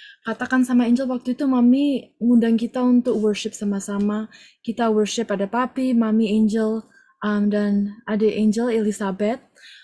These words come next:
Um, dan waktu itu Bapak Yahweh kasih suara, um,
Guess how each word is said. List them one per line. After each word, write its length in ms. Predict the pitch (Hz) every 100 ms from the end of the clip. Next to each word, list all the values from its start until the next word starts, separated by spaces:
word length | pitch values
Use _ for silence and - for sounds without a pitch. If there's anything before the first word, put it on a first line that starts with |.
| -
Um, 320 | 214 202 202 196
dan 560 | - 240 233 233 226 - -
waktu 400 | 226 - 254 277
itu 80 |
Bapak 240 | 254 240 233
Yahweh 400 | 233 226 277 254
kasih 400 | 233 - 254 -
suara, 560 | - 240 240 240 214 - - - _ - - -
um, 560 | 226 220 214 214 -